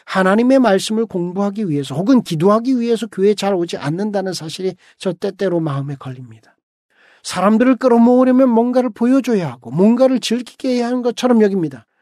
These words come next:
"큰 공연 같은 걸 하면 다 모일 텐데." 이런 말을 제가 듣습니다. 그러나 "말씀을 공부합시다." 이렇게 하면 늘 충성된 아주 소수만 모입니다.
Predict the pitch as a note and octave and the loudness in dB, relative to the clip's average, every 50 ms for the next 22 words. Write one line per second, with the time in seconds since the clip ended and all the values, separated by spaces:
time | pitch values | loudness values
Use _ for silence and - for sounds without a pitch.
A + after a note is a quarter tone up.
0 | _ _ _ _ _ - - - - C#4+ C#4+ C#4 C4+ - F#3+ G3+ G#3+ B3 B3+ B3+ | _ _ _ _ _ -10 -6 -2 2 4 4 4 4 4 4 2 4 4 2 2
1 | B3 A#3 - - A#3 A#3 A3 A3+ G#3+ G#3+ A3 A3+ A3 G#3 G3+ G3+ G3 F3 F#3 G3+ | 0 -2 -2 -4 -4 -4 -2 -2 -2 -2 -2 -2 -4 -4 -6 -6 -4 -4 -2 -2
2 | A3 G#3+ - - G#3 G3+ G3 G3+ G3+ - C4 C4 C#4+ C4+ B3+ B3 A#3 A#3+ B3 A3 | -4 -6 -6 -8 -8 -8 -8 -8 -4 -2 0 2 4 4 4 4 2 0 0 0
3 | A3+ G#3+ G#3+ G3 G3 - - - E3 D3+ D#3 C#3+ - A#3 C4 B3 G#3 G#3 A3+ A#3 | -2 -2 -2 -4 -6 -8 -10 -12 -10 -10 -8 -4 0 0 2 2 4 2 2 4
4 | A3+ G3 C#3+ - _ _ - - _ - D#3+ E3 F3 - - A#3+ A#3 A#3+ A3+ G#3+ | 2 2 0 -4 _ _ -20 -16 _ -2 0 0 0 2 2 4 4 4 4 4
5 | A#3 A#3 A#3 A3+ A3 - - - - G#3+ G#3 A3 A3 A3 A3 A3 G3+ - A3 G#3+ | 2 4 4 2 2 0 -2 -4 0 0 2 4 4 4 4 2 0 -2 -2 0
6 | G3+ G#3+ A#3+ B3+ A3 D3 - _ _ _ _ - D3 E3+ F#3 F#3+ F#3 F#3 - - | 0 2 2 2 0 0 -4 _ _ _ _ -6 -2 2 2 2 2 0 -4 -8
7 | - A#3+ A#3 A3 A#3 A3 G3 F#3+ G3 F#3+ F3+ E3+ F3 F3+ F#3 - - - - B3+ | -6 -6 -4 -4 -4 -4 -4 -2 -4 -4 -4 -6 -6 -8 -10 -12 -12 -10 -8 -8
8 | - - A#3 A#3 G#3+ F3 D3 C#3+ C#3+ C#3 C3+ C3 B2+ B2+ _ _ | -6 -4 -4 -4 -4 -4 -4 -6 -8 -8 -10 -12 -16 -20 _ _